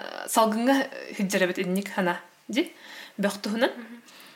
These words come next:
Speaker 1: Э, бөх паки хүрдү. Мен, мен ар ултунан тукуйдубун, тоҕо манна биһи ханаардан тутар баппыты иинден. Бөхпүт нахал бэх иинден. Киһи бөҕөтө хүрүйдэ,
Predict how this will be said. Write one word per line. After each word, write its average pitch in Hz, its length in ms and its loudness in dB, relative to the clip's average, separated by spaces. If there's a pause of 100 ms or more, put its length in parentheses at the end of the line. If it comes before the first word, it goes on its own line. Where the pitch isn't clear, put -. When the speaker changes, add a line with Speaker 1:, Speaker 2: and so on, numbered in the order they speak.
(300)
Speaker 1:
Э, 233 40 0
бөх 247 220 2
паки 214 300 2
хүрдү. 196 180 -2
Мен, 269 160 2
мен 269 160 4
ар 262 160 4
ултунан 247 380 -2
тукуйдубун, 214 720 -4
тоҕо 226 180 -4
манна 220 240 -2
биһи 208 220 -2
ханаардан 202 540 -4
тутар - 200 -8
баппыты 190 400 -6
иинден. 185 580 -2 (360)
Бөхпүт - 300 -4
нахал 202 260 0
бэх 202 400 0
иинден. 185 400 0 (420)
Киһи 214 160 -2
бөҕөтө 208 320 2
хүрүйдэ, 202 420 2